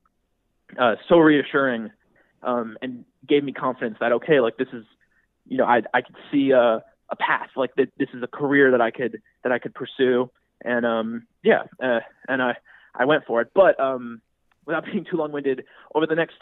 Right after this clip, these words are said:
two years, right, what I did was by P A ing at Smuggler, I met a ton of, uh, p-, production coordinators, um, A Ds. They started bringing me on as a P A.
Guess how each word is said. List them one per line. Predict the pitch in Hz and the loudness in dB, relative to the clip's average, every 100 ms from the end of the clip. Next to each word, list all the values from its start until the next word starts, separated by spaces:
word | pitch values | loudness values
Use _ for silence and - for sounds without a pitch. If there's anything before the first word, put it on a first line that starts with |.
| - | -8
two | 196 | -6
years, | 165 156 107 110 _ _ _ | 0 0 0 -6 _ _ _
right, | - 123 123 - _ _ | -2 0 0 -4 _ _
what | 139 | -2
I | 135 | -2
did | 135 156 147 | 0 2 4
was | 131 127 127 120 - _ | 2 -2 -2 -4 -12 _
by | 135 127 120 117 - _ _ - | -4 -2 -4 -6 -10 _ _ -12
P | - | -4
A | 139 131 | -4 -4
ing | 127 | -8
at | - | 0
Smuggler, | 180 165 170 160 | 2 6 8 8
I | |
met | 139 127 | 4 -2
a | |
ton | - 147 131 | -4 -6 -4
of, | 123 117 113 - - | -4 -6 -8 -20 -12
uh, | - 110 113 | -6 -4 -4
p-, | - 143 | -10 -20
production | - 170 143 - 160 | -2 0 0 -4 -2
coordinators, | 156 147 147 147 147 143 - _ _ _ - | 0 0 -2 -2 -2 -2 -10 _ _ _ -6
um, | 120 110 110 | -4 -4 -6
A | 123 120 | -8 -4
Ds. | 135 143 143 135 - _ _ - | -2 0 0 -2 -6 _ _ -6
They | 123 | -6
started | - 123 117 | -4 -4 -2
bringing | 123 117 | -4 -4
me | 123 | -6
on | 113 107 | -4 -4
as | 104 104 | -6 -8
a | |
P | - 156 | -8 2
A. | 180 180 170 | 4 6 4